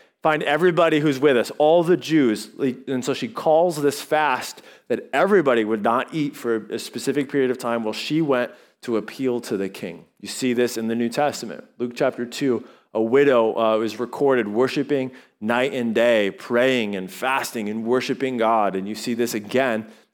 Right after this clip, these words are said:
not in a moment of desperation, but in a desire to know God's next step for the church in Acts chapter thirteen.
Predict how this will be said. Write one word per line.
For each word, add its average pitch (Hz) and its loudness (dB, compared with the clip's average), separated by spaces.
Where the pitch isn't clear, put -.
not 143 0
in 175 0
a 143 2
moment 131 2
of 110 -2
desperation, 120 0
but 117 0
in 120 0
a 117 -2
desire 113 2
to 117 -8
know 117 0
God's 110 0
next 110 -4
step - -4
for 117 -4
the 98 -6
church - -2
in 131 -4
Acts 120 -4
chapter 113 -2
thirteen. 104 -8